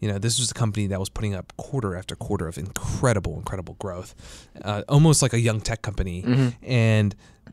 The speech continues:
Speaker 1: they were at a, in a position, a very favorable position, where they could spend freely to sustain that growth without really having to worry too much. But now,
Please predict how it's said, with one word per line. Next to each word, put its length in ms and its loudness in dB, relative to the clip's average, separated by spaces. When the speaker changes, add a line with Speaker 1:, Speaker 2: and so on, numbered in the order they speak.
Speaker 1:
they 160 4
were 120 8
at 180 6
a, 180 4
in 120 4
a 60 4
position, 420 4
a 20 2
very 300 0
favorable 480 -2
position, 480 0
where 100 0
they 60 -6
could 220 -6
spend 720 0
freely 540 2
to 120 -4
sustain 460 0
that 180 -2
growth 360 -6
without 200 2
really 160 6
having 200 0
to 60 -4
worry 220 0
too 160 -4
much. 260 -8
But 80 -6
now, 400 -2